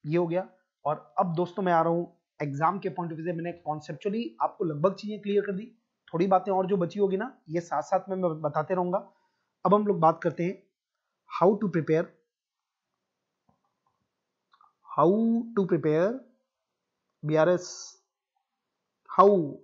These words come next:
कैसे बनाए बीआरएस। अब सबसे बड़ी समस्या मेरे सामने यही होती है, कैसे बनाए बीआरएस को लेकर। दोस्तों,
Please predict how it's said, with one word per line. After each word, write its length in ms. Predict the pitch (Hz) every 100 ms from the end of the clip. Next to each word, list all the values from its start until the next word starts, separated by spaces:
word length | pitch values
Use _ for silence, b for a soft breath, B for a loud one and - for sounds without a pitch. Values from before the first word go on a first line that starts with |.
| _
कैसे 320 | 196 185 208
बनाए 280 | 226 185 202
बीआरएस। 640 | 190 190 185 170 - - _ b b b b b b b -
अब 120 | 175
सबसे 420 | - - 233 - 277
बड़ी 200 | 247 233
समस्या 460 | - 170 - 214
मेरे 180 | 190 175
सामने 300 | 170 170 175
यही 180 | 165 165
होती 280 | 156 160 160
है, 100 | 170
कैसे 460 | - 165 151 -
बनाए 280 | 170 156 160
बीआरएस 680 | 147 143 165 160 - - _
को 120 | 175
लेकर। 840 | 151 143 160 208 190 151 127 - _ _ _ _ _ _ _ _ -
दोस्तों, 640 | 156 175 - 170 139 -